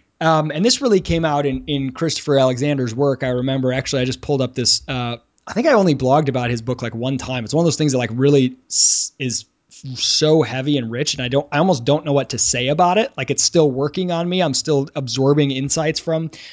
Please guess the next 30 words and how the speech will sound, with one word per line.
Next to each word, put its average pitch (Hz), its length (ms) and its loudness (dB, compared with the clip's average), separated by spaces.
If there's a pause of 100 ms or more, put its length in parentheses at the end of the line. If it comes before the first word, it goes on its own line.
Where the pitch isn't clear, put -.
from 165 240 2
it, 170 100 -2
and 139 100 -4
I 135 40 -2
wanna 139 220 0
go 131 120 0
read 127 340 0
it 117 80 -4
again. 135 320 2
But 123 180 -2 (320)
one 190 160 2
of 196 60 2
the 175 100 2
things, 165 360 -2
um, 135 420 -4 (200)
I 135 40 -6
just 143 160 -2
pulled 180 160 2
up 151 100 0
this 143 120 -2
old 131 200 -2
post 165 260 -2
'cause 123 100 -6
I 123 60 -4
remembered 135 400 -2
when 123 80 -6
I 117 80 -8
first 123 340 -10
read 156 200 0
it, 113 220 -2